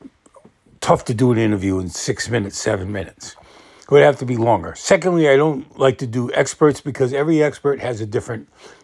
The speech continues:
opinion, which I think can confuse things. I think a lot of learning is by talking to others with A D H D that are living it every day.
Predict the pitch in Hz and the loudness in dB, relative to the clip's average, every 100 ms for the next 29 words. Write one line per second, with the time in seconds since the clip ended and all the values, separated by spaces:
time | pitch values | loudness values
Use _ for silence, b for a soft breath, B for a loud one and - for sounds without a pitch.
0 | - - 170 170 - - _ _ _ - | -14 -2 0 0 -2 -12 _ _ _ -2
1 | 135 131 143 143 120 - 107 - 117 - | 0 4 4 4 -2 -2 -6 -4 -4 -2
2 | 151 160 147 - 104 - - - - _ | 2 2 2 -2 -8 -10 -18 -20 -20 _
3 | _ B B B B B B 143 170 156 | _ B B B B B B 6 6 4
4 | - 127 139 156 135 127 135 143 135 120 | 2 6 6 6 0 4 6 6 2 -2
5 | 107 107 110 110 - 127 117 123 117 120 | -4 -4 -4 -4 0 0 0 -4 -6 -4
6 | 110 104 - 95 104 101 101 101 - 117 | -2 -4 -6 -6 -4 -4 -6 -6 -8 -6
7 | 110 107 104 120 135 135 107 107 123 107 | -2 -2 0 4 4 4 0 -2 -2 -6
8 | 104 101 110 95 | -6 -2 -2 -2